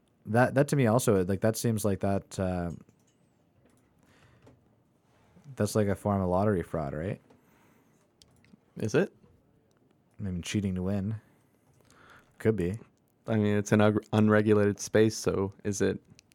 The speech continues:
Speaker 2: is it lottery fraud?
Speaker 1: Yeah, no, I don't think any, I don't think that they'll actually be able to pursue it, but it,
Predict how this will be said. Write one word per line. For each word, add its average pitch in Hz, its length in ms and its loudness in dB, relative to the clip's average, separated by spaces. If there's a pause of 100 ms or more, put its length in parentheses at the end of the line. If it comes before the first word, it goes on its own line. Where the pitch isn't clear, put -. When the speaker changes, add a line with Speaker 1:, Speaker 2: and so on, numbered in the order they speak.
(440)
Speaker 2:
is 104 180 -2
it 104 120 4
lottery 104 680 0
fraud? 120 300 0
Speaker 1:
Yeah, 143 220 10
no, 120 140 6
I 117 80 8
don't 127 160 8
think 123 140 8
any, 113 220 4
I 117 100 0
don't 123 200 4
think 120 260 -2
that 101 160 0
they'll 101 160 2
actually 98 340 0
be 92 200 -2
able 90 200 -2
to 87 140 -6
pursue 113 400 -2
it, 92 160 -2
but 90 140 0
it, 80 200 -4